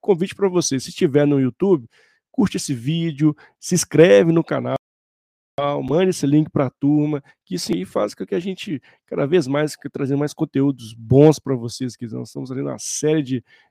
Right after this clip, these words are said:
de bate-papos que toda semana é meu comprometimento com você. Então, só o pedido que eu faço, deixa um feedback pra mim, deixa um comentário, deixa um chat, pra que a gente possa chegar pra mais pessoas, essa mensagem positiva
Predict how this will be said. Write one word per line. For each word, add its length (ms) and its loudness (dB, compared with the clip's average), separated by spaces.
de 100 -12
bate-papos 560 -4
que 80 -8
toda 300 0
semana 400 -2
é 20 0
meu 140 -2
comprometimento 720 -6
com 100 -8
você. 300 -6
Então, 340 0
só 180 -4
o 40 0
pedido 260 -8
que 80 -4
eu 60 0
faço, 360 -10
deixa 200 -4
um 40 -10
feedback 480 -4
pra 120 -10
mim, 300 -6
deixa 200 -6
um 40 -10
comentário, 540 -4
deixa 220 -6
um 40 -2
chat, 440 -6
pra 120 -8
que 60 -4
a 20 -2
gente 100 -8
possa 240 -4
chegar 260 -2
pra 140 -2
mais 180 -2
pessoas, 520 -4
essa 180 -6
mensagem 440 -6
positiva 640 0